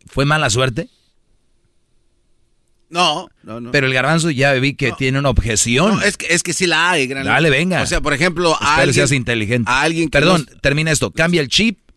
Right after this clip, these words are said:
Speaker 1: que el que tiene que cambiar eres tú, no el año. Porque empezó el año. Ay, ay, que el año. Sorpréndeme enero. Váyanse a la, a ver, venga, Garbanzo.
Speaker 2: Ok, eh, eh, eh, yo sé que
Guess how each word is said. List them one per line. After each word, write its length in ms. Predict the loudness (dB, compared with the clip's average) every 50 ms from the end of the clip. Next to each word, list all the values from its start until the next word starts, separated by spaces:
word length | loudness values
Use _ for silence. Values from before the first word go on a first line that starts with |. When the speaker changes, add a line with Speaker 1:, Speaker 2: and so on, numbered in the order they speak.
| _ _ -6
Speaker 1:
que 420 | -4 -2 0 0 -2 -2 -4 -8 _ _ -6
el 180 | -4 -4 -4 -4
que 100 | -6 -6
tiene 260 | -4 -4 -4 -4 -4
que 100 | -4 -4
cambiar 520 | -2 -2 0 0 2 2 0 0 -2 -6 _ _ _ _ _ _ _ _ _ _ _ _ -18 -8 -4
eres 380 | -2 0 0 0 0 -2 -4 -2
tú, 240 | -2 -2 -2 -2 -4 -10 -16 -12
no 200 | -8 -4 -2 -2
el 140 | 0 0 0
año. 360 | 0 0 -2 -4 -6 -10 -14 _ _ _ _ _ _ _
Porque 300 | -20 -20 -12 -6 -4 -4
empezó 300 | -4 -4 -4 -6 -6 -4
el 100 | -2 0
año. 220 | 0 -2 -2 -4 -8
Ay, 140 | -10 -10
ay, 180 | -12 -12 -14 -14
que 100 | -12 -12
el 100 | -10 -10
año. 300 | -10 -10 -12 -14 -16 -18 -20 _ _ _ _ _ _ _ _ _ _ _ _ _ _ _
Sorpréndeme 760 | -14 -10 -8 -8 -8 -4 -2 -2 0 0 -2 -4 -4 -4 -4 -4
enero. 300 | -6 -6 -8 -8 -8 -6
Váyanse 440 | -4 -2 0 0 0 0 0 -2 -2
a 20 | -2
la, 80 | -2
a 360 | -4 -6 -10 -14 -6 -2 0
ver, 100 | 0 2
venga, 260 | 2 2 0 0 0 -2
Garbanzo. 400 | -2 -2 -2 -4 -4 -8 -10 -14 -14 -8
Speaker 2:
Ok, 140 | -6 -4 -2
eh, 140 | -2 -2 -4 -4
eh, 380 | -4 -2 -2 -2 -2 -4 -6 -6 _
eh, 420 | -6 -2 -2 0 0 0 0 -2 0
yo 120 | 0 0 0
sé 140 | 0 0 -2
que 360 | -2 0 0 2 2 0 -2